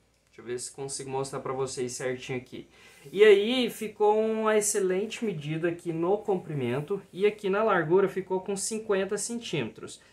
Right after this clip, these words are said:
Mesma coisa, quando a gente ajeita o tapete, bonitinho, chega aqui tranquilamente aos cinquenta centímetros, tá bom?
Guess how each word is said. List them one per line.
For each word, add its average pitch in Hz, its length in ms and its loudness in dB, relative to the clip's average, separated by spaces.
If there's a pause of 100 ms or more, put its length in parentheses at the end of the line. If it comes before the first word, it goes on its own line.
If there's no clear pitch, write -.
(140)
Mesma 156 280 -4
coisa, 135 240 -2
quando 147 180 -4
a 156 60 0
gente 151 260 -4
ajeita 139 400 -6
o - 20 -20
tapete, 185 560 -4
bonitinho, 156 640 -4 (400)
chega 175 280 -4
aqui 175 180 -6
tranquilamente 196 1120 0 (220)
aos 185 340 0
cinquenta 175 640 0
centímetros, - 720 -6
tá 104 140 -8
bom? 139 280 -2